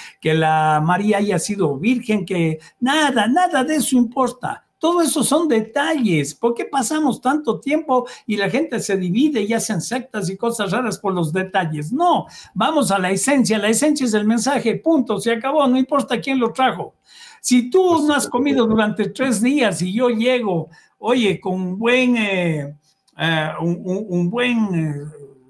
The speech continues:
Speaker 1: plato de sopa marinera, no sé, un buen refresco, y te digo, a ver, Piero, sírvete, sacía tu alime-, tu hambre. Tú me vas a preguntar dónde conseguí las cebollas, el pimiento para hacer ese plato.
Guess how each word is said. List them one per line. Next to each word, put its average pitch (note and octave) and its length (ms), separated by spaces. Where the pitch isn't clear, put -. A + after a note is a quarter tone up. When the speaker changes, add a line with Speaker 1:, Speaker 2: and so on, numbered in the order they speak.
Speaker 1:
plato A3+ 440
de E3+ 100
sopa A3 420
marinera, F#3+ 880
no F#3 160
sé, A3+ 300
un F#3 180
buen A3+ 240
refresco, G3 600
y E3+ 80
te F3+ 100
digo, A3+ 220
a G#3 100
ver, B3+ 240
Piero, B3 360
sírvete, A3+ 800
sacía C4+ 600
tu A3 180
alime-, G#3+ 520
tu G3 260
hambre. C4 560
Tú F#4+ 120
me F4+ 140
vas D#4 200
a B3 80
preguntar B3 520
dónde A#3+ 260
conseguí G#3+ 460
las G3+ 240
cebollas, F#3 720
el D#3 140
pimiento F#3 600
para F3 160
hacer F#3+ 260
ese G#3 220
plato. G#3+ 560